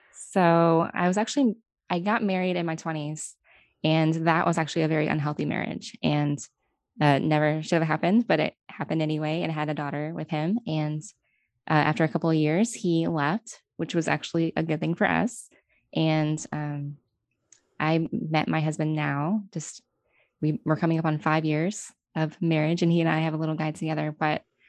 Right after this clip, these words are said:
um, even in that first marriage, like, just being that unhealthy place and,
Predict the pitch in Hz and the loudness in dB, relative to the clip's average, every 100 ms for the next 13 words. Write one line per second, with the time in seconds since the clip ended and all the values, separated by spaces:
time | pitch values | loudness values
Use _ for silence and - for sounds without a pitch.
0 | _ _ _ 160 160 175 185 233 233 185 | _ _ _ -2 0 2 4 6 4 2
1 | 180 175 165 165 - 165 151 151 147 - | 0 -2 -4 -6 -6 -4 -2 -4 -6 -6
2 | 156 156 - 180 180 175 - 160 165 165 | -4 -6 -4 2 4 2 2 2 2 2
3 | 156 - 156 175 - - - 156 151 147 | 0 0 0 -2 -6 -12 -4 -2 -2 -4